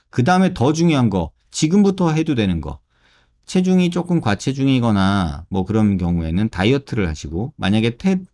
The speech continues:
체중이 정상 체중이다 그러시면 운동하셔서 근육량을 늘리고 체지방률을 줄이세요.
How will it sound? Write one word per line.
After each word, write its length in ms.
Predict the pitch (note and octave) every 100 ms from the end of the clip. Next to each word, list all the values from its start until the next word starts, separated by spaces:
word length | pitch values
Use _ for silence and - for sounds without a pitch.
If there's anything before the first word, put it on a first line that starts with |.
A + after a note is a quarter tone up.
| _ _
체중이 640 | - F#3+ F#3+ E3 B2+ F3 F#3 - _ _ -
정상 420 | - A#2 D#3 F3+
체중이다 720 | F#3 F3 E3 D3 C3+ C3 A2+
그러시면 480 | F#2 F#2+ - F#2+ F#2+
운동하셔서 800 | G2 A#2+ E3 G3 F#3 D#3+ C#3+ C#3
근육량을 640 | - B2 D3+ D#3 C#3+ C#3
늘리고 340 | A2 G#2+ G2 G2
체지방률을 720 | - D#3+ E3 D#3+ D3 A2+ F#2
줄이세요. 600 | - F#2+ G2 C#2+ C#2+